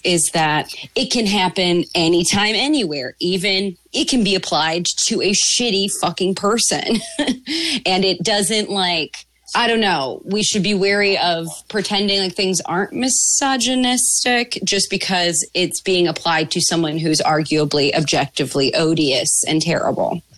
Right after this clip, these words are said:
or whatever. So, like, there's an element of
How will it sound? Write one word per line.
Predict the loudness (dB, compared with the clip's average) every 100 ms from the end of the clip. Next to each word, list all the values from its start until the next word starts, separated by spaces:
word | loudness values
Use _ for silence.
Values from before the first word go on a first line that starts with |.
| -4
or | 0
whatever. | 2 0 -2 -4
So, | -2 0
like, | 2 0 -2
there's | -2 0 0
an | 0
element | 0 0 0 0 0 0 -2 -6
of | -2 0 2 2 2 -2